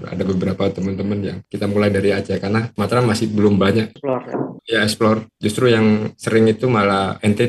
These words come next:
Speaker 1: T, Sulawesi Tengah, Palu, Sigi, eh, Kalimantan Timur itu hampir rata itu, sama Kalimantan Tengah, Kalbar, dan kalau Jawa hampir semua tiga provinsi itu ada. Dari situlah kemudian kami mencoba untuk saling silang ide. Seperti apa sih kampung yang satu,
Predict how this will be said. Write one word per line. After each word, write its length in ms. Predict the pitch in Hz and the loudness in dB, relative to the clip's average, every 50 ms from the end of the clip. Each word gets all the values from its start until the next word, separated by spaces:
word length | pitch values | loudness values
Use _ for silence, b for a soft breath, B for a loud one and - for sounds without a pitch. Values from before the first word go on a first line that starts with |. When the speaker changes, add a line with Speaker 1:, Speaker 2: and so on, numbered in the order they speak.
| 123 | 0
Speaker 1:
T, 320 | - 131 131 131 131 135 135 | 2 2 2 2 0 -2 -2
Sulawesi 480 | - 123 117 117 113 - - 120 117 | 0 2 2 2 2 2 2 0 2
Tengah, 400 | 117 123 135 135 131 127 117 - _ - | 2 0 0 0 0 0 -2 -6 _ -4
Palu, 560 | 110 107 110 117 117 117 117 117 113 117 - - _ | 0 0 2 2 2 2 2 0 -2 -4 -8 -14 _
Sigi, 560 | - - 113 107 107 107 117 117 117 120 120 | -8 -4 -2 0 0 2 2 0 0 0 -4
eh, 320 | 123 _ _ _ - 107 | -6 _ _ _ -12 -12
Kalimantan 480 | - - 98 101 107 107 104 107 110 107 | -6 -2 0 2 2 2 2 2 4 4
Timur 320 | 107 117 113 120 123 127 | 4 4 4 4 4 4
itu 240 | 123 120 120 117 117 | 4 2 2 0 0
hampir 240 | 107 95 104 104 107 | -2 -2 -2 -2 0
rata 320 | 107 101 98 - - 107 | 0 0 -2 -2 -2 0
itu, 320 | 101 98 - - 123 131 - | 0 -2 -2 -4 -6 -6 -6
sama 240 | - 98 95 95 95 | -6 -6 -6 -6 -6
Kalimantan 480 | - 95 98 98 95 95 101 98 98 | -6 -4 -4 -4 -4 -4 -4 -2 -2
Tengah, 320 | 107 113 110 110 107 - _ | 0 0 0 -2 -4 -6 _
Kalbar, 560 | - - 87 90 90 101 101 98 95 95 - _ | -8 -6 -4 -2 0 0 0 0 -2 -4 -8 _
dan 240 | _ - 87 87 - - - | _ -10 -8 -8 -8 -12 -12
kalau 240 | - - - - 95 | -10 -8 -6 -4 -2
Jawa 400 | 95 95 95 110 120 123 120 - _ | 0 0 2 2 0 -2 -2 -6 _
hampir 400 | - 95 92 104 101 98 - - | -12 -6 0 0 0 0 0 -4
semua 480 | - - 101 98 98 98 98 95 87 - _ | -8 -8 -6 -4 -2 -2 -2 -4 -6 -10 _
tiga 160 | - 92 101 92 | -4 -2 0 0
provinsi 560 | 92 98 95 95 98 95 - - 98 95 - | 0 0 0 0 0 0 -2 -4 -6 -4 -4
itu 0 | 101 | -6
ada. 320 | 95 - - 90 80 - - | -8 -6 -8 -10 -10 -10 -8
Dari 240 | - - 131 135 131 | 0 2 2 4 4
situlah 480 | - 175 175 202 196 175 143 113 - - - | 4 2 4 4 4 4 4 2 0 -4 -4
kemudian 640 | - 120 127 131 123 117 123 127 139 143 147 - - | -2 0 2 2 2 4 4 4 4 4 2 0 0
kami 560 | 117 113 123 131 135 135 131 131 - - _ | 0 0 2 2 2 2 0 -2 -4 -8 _
mencoba 400 | - 117 117 120 110 113 113 113 | -4 -2 0 2 2 2 0 0
untuk 160 | 113 107 107 | -2 -4 -4
saling 320 | - - 104 98 104 101 | -4 -4 -2 0 0 -2
silang 320 | - - 98 92 90 90 - | -2 -4 -4 -4 -4 -4 -2
ide. 400 | - 92 - 90 85 85 - - | -2 -2 0 -2 -4 -4 -2 -2
Seperti 160 | 127 123 147 | 0 2 2
apa 240 | 143 135 147 160 160 | 0 2 2 2 4
sih 160 | 165 170 170 | 4 2 2
kampung 320 | - 131 123 123 135 131 | 2 -2 0 0 0 2
yang 80 | 123 123 | 2 2
satu, 560 | 117 123 113 113 - 135 139 139 135 135 135 | 2 0 -2 -2 0 2 2 2 2 0 -4